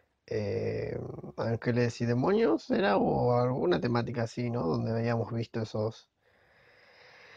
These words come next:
esos monstruos y, este, nada, vamos a ver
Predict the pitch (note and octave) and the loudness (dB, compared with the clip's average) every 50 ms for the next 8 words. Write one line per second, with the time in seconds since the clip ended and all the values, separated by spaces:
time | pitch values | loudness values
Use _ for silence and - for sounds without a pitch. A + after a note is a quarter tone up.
0 | - - - _ _ - A3+ G#3+ - A3 G#3 F3+ G3 G#3+ A3 G#3 F3 C#3+ - - | -20 -20 -20 _ _ 8 8 10 12 10 10 12 12 12 12 12 12 10 8 6
1 | C3+ C3+ B2+ A2+ - - C#3 C#3 C#3 C3+ C3+ C3 C3 C3 B2+ B2+ B2 B2 B2 B2 | 8 8 8 8 6 4 4 6 6 8 6 6 6 6 6 6 4 4 4 4
2 | C3 D3 F3 F#3 G#3 A3 A3 - - - - - - - - - - - - - | 4 6 6 8 8 6 6 4 -2 -8 -10 -10 -12 -16 -16 -16 -16 -16 -16 -16
3 | - - - C3+ C3 B2+ A#2+ - _ - C3+ B2 B2 B2 A#2+ A#2+ A#2+ A#2+ A#2+ B2 | -8 0 2 4 4 4 2 0 _ 6 8 8 10 10 10 8 8 6 6 4
4 | B2 B2 B2 B2 B2 B2+ C#3 E3+ F#3+ - A#3 - - - - B2 A#2+ A#2 A#2 - | 2 2 2 2 2 4 6 8 8 8 8 6 2 -4 -2 0 2 2 2 2
5 | - A#2+ A2+ A#2 A2+ G#2+ B2 D3 | 2 2 4 4 2 0 -2 -6